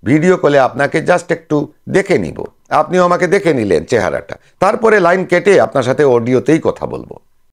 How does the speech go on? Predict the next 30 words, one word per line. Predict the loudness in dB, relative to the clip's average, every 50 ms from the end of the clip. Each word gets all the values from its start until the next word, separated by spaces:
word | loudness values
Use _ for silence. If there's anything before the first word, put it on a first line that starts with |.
| _ _ _ -4
তারপরে | -2 -2 -2 0 0 2 2
আপনাকে | 2 2 2 0 0 2 2
আমি | 0 2 2
যা | 2 2 2
বলে | 2 0 0 0
দিব, | 0 2 2 2 2 2 -2 -6 _ _ _ _ _
তা | 0 0
আপনি | 0 0 -2 -2 -6 -6
করবেন। | -2 -2 -2 -2 -2 -4 -4 -6 -8 -10 -20 _ _ _ _ _ _ _ _ _ _ _ _ _ _ _ _ -2
এরপরে | 0 2 2 2 2 2 2 2
যিনি | 2 2 2 0
কল | 2 2 2 2 2 2
দিবেন, | 0 2 2 2 0 -2 -6 -12 _ _ _ _ _ _ _ _ _ _ _ _ _ 0
তিনি | 0 2 2
যদি | 2 2 2 2
আমার | 2 2
পরিচিত | 0 0 0 0 2 0 0 2 2
হন | 2 4 4 2 2 0 -2 -4 -10 _ _ _ _ _ _ _ _ -2
বা | 0 0
আমার | 2 2 2 0 0 0 -2 -6 -10 _ -20 -14
ভাই, | -6 -2 0 0 2 2 2 0 0
বোন, | 0 2 2 2 4 2 0 -2 -6 -10 _
ভাগিনা, | -4 -2 -2 0 0 0 2 2 2 0
ভাগিনী, | 0 -2 -4 -2 -2 -2 0 -2 -2 -6 -10 _ _ _ _ _ -6
বাবা, | 0 0 2 2 4 2 2 2 0 -2
মা, | -2 0 0 0 -2 -4 -6 _ _ _ _ _ _ -4
এর | 0 0 2
মধ্যে | 2 2 2 0 0
কেউ | 0 2 2 2 4
হন, | 4 4 2 2 2 -2